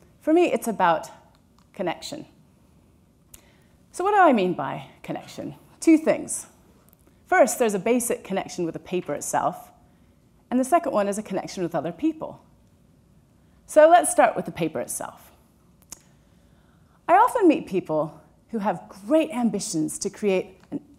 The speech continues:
epic graphic novel, maybe two hundred pages or more. They're hiding away with it.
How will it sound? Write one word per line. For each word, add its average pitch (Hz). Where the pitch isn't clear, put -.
epic 294
graphic -
novel, 160
maybe 262
two -
hundred 269
pages 196
or 175
more. 151
They're 202
hiding 277
away 214
with 190
it. -